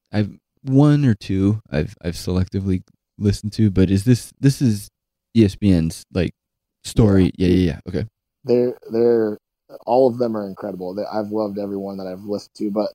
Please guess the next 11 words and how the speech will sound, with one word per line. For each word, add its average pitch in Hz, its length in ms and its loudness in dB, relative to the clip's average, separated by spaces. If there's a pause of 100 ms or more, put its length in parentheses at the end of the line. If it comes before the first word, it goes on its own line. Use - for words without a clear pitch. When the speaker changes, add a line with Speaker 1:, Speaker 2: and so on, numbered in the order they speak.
Speaker 2:
they 117 80 2
have 120 200 0
one 127 140 -2
about 120 300 -4
the, 104 260 -4
um, 104 280 -10 (580)
the 104 80 -8
guys 113 260 2
that 110 140 -6
made 110 180 -4 (360)
the 101 500 -8